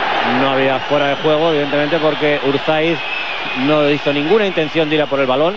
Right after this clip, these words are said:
Era Raúl, que estaba en posición correcta, pero el juez de línea levantó la bandera indicando la posición antirreglamentaria de Raúl. Juega ya Italia, Ferrara.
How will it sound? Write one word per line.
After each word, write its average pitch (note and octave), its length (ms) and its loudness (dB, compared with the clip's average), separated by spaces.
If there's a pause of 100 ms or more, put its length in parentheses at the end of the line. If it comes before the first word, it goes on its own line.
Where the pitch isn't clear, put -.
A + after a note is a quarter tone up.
(120)
Era C3+ 140 0
Raúl, C3+ 300 0
que E3+ 80 -4
estaba C#3 160 0
en C3+ 40 -4
posición B2+ 300 -2
correcta, C#3 440 0 (520)
pero D3+ 140 0
el D3 60 0
juez C#3+ 180 2
de C#3 60 2
línea C#3 180 0
levantó B2 320 0
la D#3 60 2
bandera C#3+ 340 0
indicando C#3 400 -4
la C3 100 0
posición B2+ 320 -4
antirreglamentaria B2+ 640 -2
de C3+ 80 2
Raúl. G2+ 340 0 (1040)
Juega A#2 260 0
ya E3 200 0
Italia, A2 480 -2
Ferrara. C3 520 -2